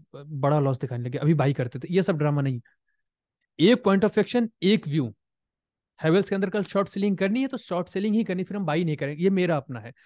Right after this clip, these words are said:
आपको क्या लग रहा है इसको देख करके? अगर आपको लग रहा है बाई, तो फिर आप सेल नहीं करोगे, फिर बाई ही करोगे, भले ही ये ब-, ब-, ब-, लोअर सर्किट लगा दे, लेकिन आप नहीं करोगे कुछ इसके अंदर।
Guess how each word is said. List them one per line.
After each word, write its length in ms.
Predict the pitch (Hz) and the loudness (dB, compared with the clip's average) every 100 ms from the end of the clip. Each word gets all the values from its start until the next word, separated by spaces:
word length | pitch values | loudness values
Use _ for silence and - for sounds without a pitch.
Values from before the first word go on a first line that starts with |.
| - _ 147 | -20 _ 0
आपको 260 | 160 220 | 2 4
क्या 160 | - 185 | 4 4
लग 140 | 156 | 4
रहा 80 | 135 | 0
है 60 | 127 | -4
इसको 220 | - 123 | -6 -8
देख 140 | - | -8
करके? 260 | - - - _ _ _ _ - | -12 -16 -18 _ _ _ _ -6
अगर 160 | 131 139 | 0 2
आपको 180 | 139 160 | 4 4
लग 100 | 160 | 6
रहा 140 | 190 | 4
है 60 | 143 | 6
बाई, 220 | 160 240 | 4 4
तो 120 | 202 | 0
फिर 160 | 214 214 | 0 0
आप 140 | 214 _ - | -2 _ 0
सेल 220 | 208 220 | 0 2
नहीं 160 | 190 170 | 0 0
करोगे, 240 | 147 139 | -2 -2
फिर 120 | 185 | -4
बाई 220 | 147 147 | -2 -2
ही 80 | 180 | -2
करोगे, 260 | 185 185 202 | -4 -4 -4
भले 280 | 135 147 180 | -4 -2 0
ही 460 | 170 185 240 226 _ _ _ - | 0 2 0 0 _ _ _ -2
ये 120 | 185 | 0
ब-, 180 | 170 156 | 0 -2
ब-, 340 | 143 143 143 139 143 | -4 -4 -10 -10 -12
ब-, 240 | 139 151 | -8 2
लोअर 240 | 160 165 180 | 6 8 6
सर्किट 340 | 170 - 151 | 2 -2 -2
लगा 200 | 127 123 | -2 -2
दे, 100 | 135 | -4
लेकिन 220 | 143 120 - | -4 -6 0
आप 220 | 143 202 | 2 4
नहीं 180 | 220 190 | 6 6
करोगे 300 | 139 120 123 | 2 -4 -6
कुछ 180 | 123 135 | -10 -12
इसके 160 | - 120 | -12 -10
अंदर। 180 | 123 | -10